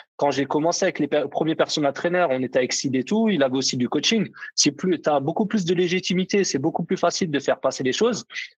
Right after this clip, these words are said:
que quand on se lisse dans le temps. Maintenant, c'est, c'est sûr, on a deux doubles casquettes, on peut pas faire, euh, les deux choses à fond. Donc, on est plus manager maintenant que personal trainer.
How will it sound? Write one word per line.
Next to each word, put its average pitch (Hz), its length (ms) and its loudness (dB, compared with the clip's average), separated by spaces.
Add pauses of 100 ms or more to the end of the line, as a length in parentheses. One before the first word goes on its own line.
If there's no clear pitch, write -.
que 151 260 2
quand 175 180 0
on 185 100 2
se - 140 -2
lisse 185 140 2
dans 147 120 2
le 135 60 -2
temps. 220 180 2
Maintenant, 208 300 -2
c'est, 131 240 -2
c'est 123 180 -4
sûr, - 280 0 (260)
on 127 260 0
a 139 80 2
deux 151 200 0
doubles 147 360 -2
casquettes, 220 440 0 (340)
on - 140 -4
peut 143 120 -2
pas 170 140 2
faire, 180 220 0
euh, 156 260 2
les 151 140 0
deux 165 140 0
choses 156 260 -2
à 135 80 2
fond. 233 240 -2 (320)
Donc, 135 240 -2
on 156 100 0
est 147 80 2
plus 202 320 -2
manager 180 460 2
maintenant 175 400 0
que - 100 -2
personal 131 480 0
trainer. 196 300 0